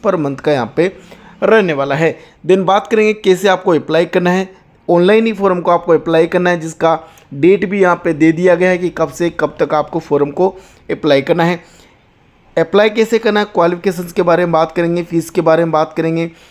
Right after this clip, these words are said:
Then आपका एजुकेशनल जो क्वालिफिकेशंस है उसके बारे में, और इसमें आपका जो एज लिमिट है उसके बारे में बात करेंगे। A to Z जो भी इन्फॉर्मेशन यहाँ पे दी गई है, सिलेबस क्या रहने वाला है, एग्जामिनेशंस कब तक होगा,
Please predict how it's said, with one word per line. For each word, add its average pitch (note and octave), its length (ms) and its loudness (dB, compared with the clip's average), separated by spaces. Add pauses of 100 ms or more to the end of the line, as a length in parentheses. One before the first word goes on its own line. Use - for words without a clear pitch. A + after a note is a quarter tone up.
(180)
Then F3+ 140 4
आपका F#3+ 280 0 (120)
एजुकेशनल F3+ 560 -2
जो F#3 120 0
क्वालिफिकेशंस E3+ 800 0
है F#3 100 2
उसके D#3+ 340 -4
बारे E3 240 2
में, F3+ 180 -2 (400)
और C#3 460 4
इसमें F3+ 300 -2
आपका D#3 320 0
जो E3 220 -2
एज E3+ 260 2
लिमिट F#3+ 320 0
है F3+ 60 2
उसके E3+ 220 -4
बारे D#3+ 240 2
में E3 60 -4
बात E3 200 0
करेंगे। F3 280 -2 (120)
A G#3+ 280 -4
to A3+ 160 -2
Z F3 200 2
जो E3 220 0
भी F3+ 80 2
इन्फॉर्मेशन E3+ 600 -4
यहाँ D#3+ 120 -2
पे D3+ 160 -6
दी D3+ 180 0
गई E3+ 200 4
है, F3 360 -4 (160)
सिलेबस F3+ 560 2
क्या F3 140 4
रहने F3+ 220 0
वाला F3 220 2
है, E3 60 2
एग्जामिनेशंस E3 680 -2
कब D3 200 -2
तक D#3+ 120 2
होगा, D#3+ 260 2